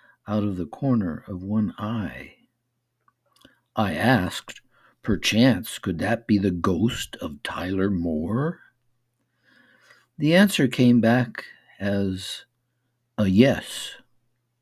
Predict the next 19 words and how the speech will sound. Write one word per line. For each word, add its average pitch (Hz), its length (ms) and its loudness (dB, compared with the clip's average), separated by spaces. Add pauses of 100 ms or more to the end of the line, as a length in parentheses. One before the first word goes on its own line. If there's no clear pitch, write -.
(1120)
He 156 280 -2
lied 120 760 4 (420)
to 107 100 -8
get 113 160 2
into 120 220 2
the 107 200 0
army 104 640 0 (1120)
and 104 260 4
died 110 800 4 (340)
not 117 260 4
as 113 260 6
the 101 120 0
hero 117 600 2
he 110 260 2
envisioned, 98 840 0 (1120)
but 104 80 -6
as 95 180 -2
a 92 80 -2
gut-shot 98 800 -2